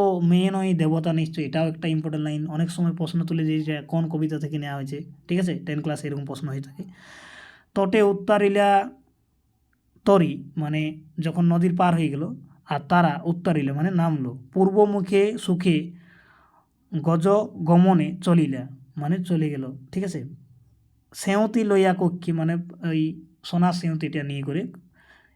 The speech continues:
পাটনিও পেছন পেছন চলেছে। "পিছে দেখি তারে দেবী ফিরিল আপনি", সব হয়ে পাটনি কহে,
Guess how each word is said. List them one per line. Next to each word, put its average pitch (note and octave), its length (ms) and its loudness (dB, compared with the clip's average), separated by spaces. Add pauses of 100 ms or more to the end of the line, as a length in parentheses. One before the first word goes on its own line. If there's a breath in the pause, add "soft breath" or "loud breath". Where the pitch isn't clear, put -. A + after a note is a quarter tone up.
(140)
পাটনিও E3 420 2
পেছন D#3+ 280 -2
পেছন D3+ 220 -6
চলেছে। C3 340 -8 (200)
"পিছে F#3+ 360 0
দেখি G3 300 0
তারে F3+ 300 4
দেবী E3 300 2 (120)
ফিরিল F#3 400 2
আপনি", D#3 420 0 (1000 soft breath)
সব G3+ 300 6
হয়ে G3+ 380 6
পাটনি F#3 520 4
কহে, D#3 320 0